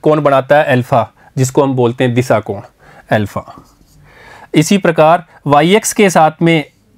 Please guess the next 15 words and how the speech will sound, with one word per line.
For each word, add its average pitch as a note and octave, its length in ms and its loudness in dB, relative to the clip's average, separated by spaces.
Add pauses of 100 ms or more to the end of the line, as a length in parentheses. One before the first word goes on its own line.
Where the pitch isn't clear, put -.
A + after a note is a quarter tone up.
(180)
ये D#3 220 4
स्थिति E3+ 240 -2
सदिश D#3+ 220 0
जो D#3+ 100 2
कोण D#3+ 260 0
बनाता C#3+ 280 2
है C#3 100 2
उसको B2+ 240 -4
बोलते C3+ 300 0
हैं C3 80 2
अपन B2+ 260 0
बीटा B2+ 360 2
और B2+ 220 0
इसी B2+ 180 0
प्रकार B2+ 440 0